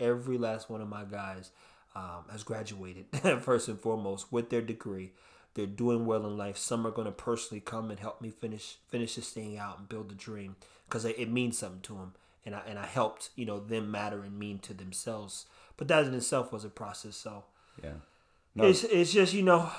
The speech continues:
Speaker 1: taking an extra step in a, in a, in a very slow but impatient approach, because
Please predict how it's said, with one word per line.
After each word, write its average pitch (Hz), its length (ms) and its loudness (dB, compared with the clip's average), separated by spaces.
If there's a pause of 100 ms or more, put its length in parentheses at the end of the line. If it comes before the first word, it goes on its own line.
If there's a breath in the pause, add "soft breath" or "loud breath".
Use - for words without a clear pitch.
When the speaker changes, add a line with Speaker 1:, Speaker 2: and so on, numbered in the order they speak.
(120)
Speaker 1:
taking 190 340 6
an 160 120 2
extra 156 320 2
step 147 340 2
in 143 80 0
a, 131 80 2
in 139 240 -2
a, 120 360 2
in 123 100 -2
a 117 80 0
very 127 640 2
slow 139 520 2
but 117 420 -2
impatient 123 540 -4
approach, 107 480 -8
because 113 520 -8